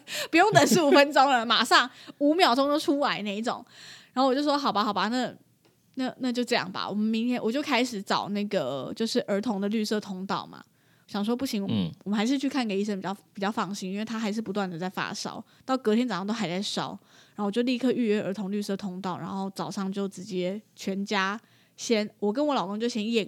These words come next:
Speaker 1: 过，哦，发现啊，我们两个也是阳性。
Speaker 2: 嗯。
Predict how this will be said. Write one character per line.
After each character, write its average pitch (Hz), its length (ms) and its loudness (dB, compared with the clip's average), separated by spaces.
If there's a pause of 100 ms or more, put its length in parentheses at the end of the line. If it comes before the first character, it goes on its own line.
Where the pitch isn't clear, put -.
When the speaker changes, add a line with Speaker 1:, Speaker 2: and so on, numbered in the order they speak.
(120)
Speaker 1:
过， - 200 -6 (200)
哦， 202 100 -6
发 220 100 -2
现 247 120 -2
啊， 269 120 -2 (340)
我 - 40 -4
们 202 120 4
两 165 100 -2
个 202 100 -2
也 190 140 0
是 247 160 -2
阳 170 200 -4
性。 196 240 -4
Speaker 2:
嗯。 - 140 -18